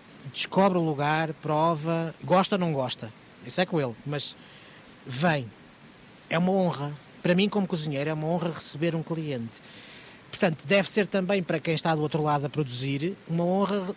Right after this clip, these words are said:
que eu indique para ele lá ir. E a pessoa faz os caminhos. Eu, para ir fazer este cozido, comecei a, eh, ir buscar produtos já há um mês atrás. E ontem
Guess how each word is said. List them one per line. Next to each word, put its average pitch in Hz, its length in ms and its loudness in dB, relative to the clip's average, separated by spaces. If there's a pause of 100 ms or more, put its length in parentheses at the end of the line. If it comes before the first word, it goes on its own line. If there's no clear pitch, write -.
(140)
que 208 100 2
eu 208 160 8
indique 190 460 2 (160)
para 202 160 0
ele 202 140 0
lá 196 240 0
ir. 151 200 0 (440)
E 156 100 0
a 156 40 0
pessoa 170 200 0
faz 160 220 2
os - 80 -4
caminhos. 139 800 -2 (520)
Eu, 151 120 0
para 185 120 2
ir 208 80 4
fazer 175 320 0
este 170 180 0
cozido, 139 640 -4 (140)
comecei 170 460 0
a, 165 40 -4 (180)
eh, 156 320 -2
ir 147 80 -2
buscar 151 320 0
produtos 143 440 -4
já 170 140 0
há 165 40 2
um 170 60 0
mês 170 200 0
atrás. 156 600 -4 (1040)
E 151 180 2
ontem 190 440 4